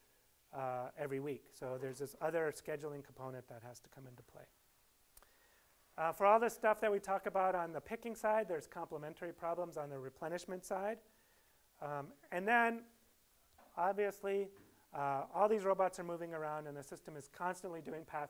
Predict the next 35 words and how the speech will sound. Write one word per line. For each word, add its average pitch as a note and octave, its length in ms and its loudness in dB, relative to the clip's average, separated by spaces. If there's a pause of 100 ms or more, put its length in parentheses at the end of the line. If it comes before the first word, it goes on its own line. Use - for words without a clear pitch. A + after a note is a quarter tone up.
planning C#3 440 -8
to C3+ 160 -16
try C#3 120 -14
to B2+ 100 -18
coordinate C#3 540 -8
them C3 160 -10
and B2 100 -14
get B2+ 160 -12
them B2 180 -12
from B2+ 160 -16
one B2+ 140 -16
place B2 220 -16
to - 120 -20
another. C3 260 -20 (2000)
We F3+ 160 -2
had G#3+ 320 8 (180)
pretty G3 420 0 (360)
aggressive F#3+ 500 2
goals, F3+ 540 6 (200)
uh, C#3+ 220 2
for D3 160 -6
this, D3+ 260 -2
and E3 120 -6
we D#3+ 260 -10 (420)
knew F#3+ 140 4
we A3 140 8
were G3+ 120 6
facing G#3 380 -2
a D#3+ 80 -8
computational F3 720 -6
challenge D3 400 -4
that D3+ 100 -4
was C#3 160 -6
pretty D3 240 -12
daunting. C#3 440 -8